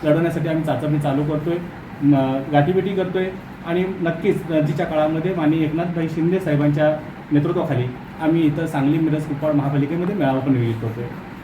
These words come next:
की कार्यकर्त्याचा मेळावा असेल आणि एक मोठी सभा असेल, अशा अनेक, अ, जे सुरुवात आहे ही, परंतु यावरती सविस्तर आपल्याला राजेशजी क्षीरसागर साहेब आमचे दोन चार दिवसात येतील, ते सगळा, अ, मांडतील. पण आज आपल्याला सांगलीमध्ये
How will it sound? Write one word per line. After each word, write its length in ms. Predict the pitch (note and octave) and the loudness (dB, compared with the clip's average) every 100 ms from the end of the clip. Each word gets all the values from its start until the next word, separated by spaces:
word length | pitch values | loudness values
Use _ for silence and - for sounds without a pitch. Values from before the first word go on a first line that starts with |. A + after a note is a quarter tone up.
| - | -2
की 160 | D3+ D3+ | 4 4
कार्यकर्त्याचा 560 | D3 C#3+ D3 D3 E3 F3 | 4 0 0 -2 -4 -2
मेळावा 260 | E3+ F3+ | -2 -2
असेल 220 | F3+ A3 | -2 -2
आणि 160 | G#3 G3+ | 0 0
एक 160 | G3 E3+ | -2 -2
मोठी 280 | D3+ F3+ F3 - | -2 -2 -2 0
सभा 180 | C#3 D3+ | 2 4
असेल, 240 | C3+ C#3 C3+ - - D#3+ | 2 0 -4 -8 -8 -6
अशा 200 | D3+ F3+ | 0 2
अनेक, 340 | F#3+ G3+ - | 2 0 -2
अ, 280 | F3 D#3+ D#3+ | 2 4 4
जे 320 | E3 F#3+ G#3 - - - - | 4 2 2 -4 -10 -10 0
सुरुवात 340 | G3+ A#3+ B3+ | 4 4 4
आहे 100 | G3+ | 4
ही, 160 | D3 A#2+ - - - | 2 0 -4 -12 -8
परंतु 340 | E3+ F#3+ F#3 G#3+ G3 | -2 0 0 -2 0
यावरती 420 | E3+ F#3+ G3+ G#3 | 2 4 2 0
सविस्तर 480 | - G#3+ C4 F#3+ C3 - - - - | 0 0 2 2 2 0 -8 -10 -2
आपल्याला 380 | D3+ F3+ F3+ | 0 2 4
राजेशजी 840 | F3 D#3+ F3 F3 - F3 F#3+ F#3+ F3 | 4 2 2 -2 -4 -2 2 2 2
क्षीरसागर 480 | D3+ F3+ F3 F3 | 0 2 2 2
साहेब 200 | F3+ F3 | 2 0
आमचे 220 | E3+ D#3+ F3+ | 0 2 2
दोन 200 | D#3+ D3 | 4 2
चार 140 | F3 | 2
दिवसात 200 | E3+ F#3 | 0 0
येतील, 580 | F3+ E3+ C#3+ - - - | 2 2 2 -2 -8 -4
ते 80 | F#3+ | -2
सगळा, 320 | F#3 E3 F#3+ G3 - - | 0 2 2 0 -4 -6
अ, 160 | E3 E3 | 0 2
मांडतील. 360 | E3 D#3 D3+ | 2 2 2
पण 180 | C#3+ F3 | 2 0
आज 260 | F3 E3+ F3+ | 0 0 0
आपल्याला 340 | E3+ F3+ F3+ | -2 0 -2
सांगलीमध्ये 580 | F3 D3+ F3 G3+ D3 A#2+ | 0 2 4 4 2 0